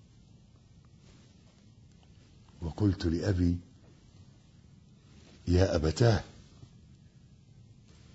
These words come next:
أجب عني رسول الله.'"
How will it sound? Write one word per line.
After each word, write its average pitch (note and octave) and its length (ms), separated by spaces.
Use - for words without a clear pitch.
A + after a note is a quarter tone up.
أجب F#2+ 300
عني A2 300
رسول A2 360
الله.'" C3 420